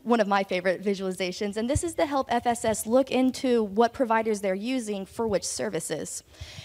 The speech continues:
And everything here is very interactive. So we can see that at the very top of the service chart that is on the bottom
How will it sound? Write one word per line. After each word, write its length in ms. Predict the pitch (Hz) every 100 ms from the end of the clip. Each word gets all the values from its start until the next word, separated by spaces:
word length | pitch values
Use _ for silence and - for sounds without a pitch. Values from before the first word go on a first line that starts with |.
| -
And 140 | 226
everything 320 | 214 262 269
here 160 | 269 254
is 100 | 214
very 240 | 208 208
interactive. 640 | 202 185 185 170 - - 170
So 140 | 247
we 100 | 254
can 140 | 285 262
see 200 | - 311
that 220 | 294 254
at 220 | 214 202
the 60 | 208
very 240 | 240 269
top 340 | - 277 277 -
of 300 | 214 202 180
the 460 | 202 196 190 190 190
service 520 | - 262 262 254 -
chart 320 | - 208 214
that 160 | 202 196
is 120 | 190
on 460 | 185 185 185 185 175
the 400 | 185 180 175 185 - - - - -
bottom 520 | - 196 196 190 190